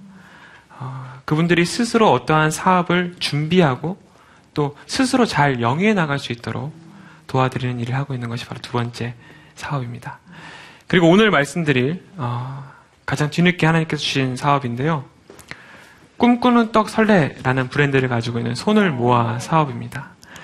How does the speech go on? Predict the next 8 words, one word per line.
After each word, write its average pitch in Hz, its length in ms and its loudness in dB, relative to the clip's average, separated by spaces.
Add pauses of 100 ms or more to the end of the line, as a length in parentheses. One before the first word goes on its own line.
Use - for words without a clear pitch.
(360)
이 143 40 0
사업은 180 500 2 (280)
이름만 214 480 6
들어도 160 400 4
아시겠지만, 135 1200 0 (460)
어, 127 300 -12 (120)
떡을 214 260 4
만들고 151 680 -2